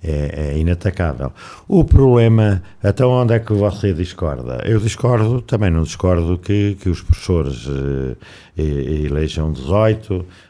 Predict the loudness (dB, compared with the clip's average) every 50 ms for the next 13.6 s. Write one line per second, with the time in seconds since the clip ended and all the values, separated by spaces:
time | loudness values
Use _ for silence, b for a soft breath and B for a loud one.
0 | B B -4 -2 0 2 2 2 0 -2 -4 -6 -4 -2 -2 0 0 -2 -4 -6
1 | -8 -6 -4 -2 -2 -2 -2 -4 -6 -10 _ _ _ _ _ _ _ _ _ _
2 | _ _ _ _ _ _ _ _ -2 0 2 2 2 0 0 0 2 2 2 2
3 | 0 0 0 0 -2 -2 -2 -4 -4 -2 -2 -4 -4 -4 -6 -6 -6 -4 -2 0
4 | 2 2 2 0 -2 -4 -4 -4 -6 B B B B B B B B -4 -2 -2
5 | -2 -2 -2 -2 0 0 -2 -4 -6 -8 -8 -8 -8 -8 -8 -12 -18 -20 -18 -12
6 | -10 -8 -6 -6 -6 -6 -6 -6 -8 -8 -8 -10 -14 -12 -12 -8 -6 -6 -6 -6
7 | -8 -8 -8 -6 -4 -4 -4 -2 -2 -2 0 0 0 0 0 -2 -2 0 0 -2
8 | -2 -4 -8 B B B B B B B -4 -2 0 0 0 0 -2 0 0 0
9 | 0 0 -2 0 0 0 2 2 2 2 0 0 0 0 0 2 2 2 2 0
10 | 0 0 0 -2 -2 -4 -4 -4 -4 -4 -4 -2 -2 0 0 0 0 0 0 0
11 | -2 -4 -4 -6 -6 -4 -4 -2 -2 -2 -4 -6 B B B B B B B B
12 | -2 0 2 2 2 4 4 4 4 2 2 0 -2 -2 -2 -2 0 0 0 0
13 | 0 0 2 2 4 4 4 2 0 -2 -8